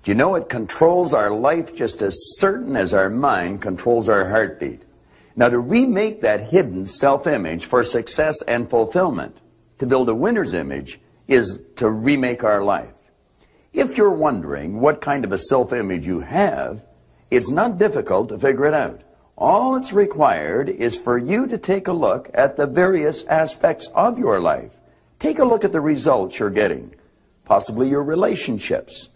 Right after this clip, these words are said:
your income, the position you hold at work, the type of business that you're operating with. Take a look at your own personal appearance.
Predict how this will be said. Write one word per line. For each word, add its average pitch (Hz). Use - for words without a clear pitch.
your 117
income, 196
the 165
position 214
you 90
hold 117
at 120
work, 196
the 113
type 117
of 131
business 208
that 123
you're 104
operating 78
with. 65
Take 233
a 113
look 101
at 120
your 127
own 143
personal 160
appearance. 208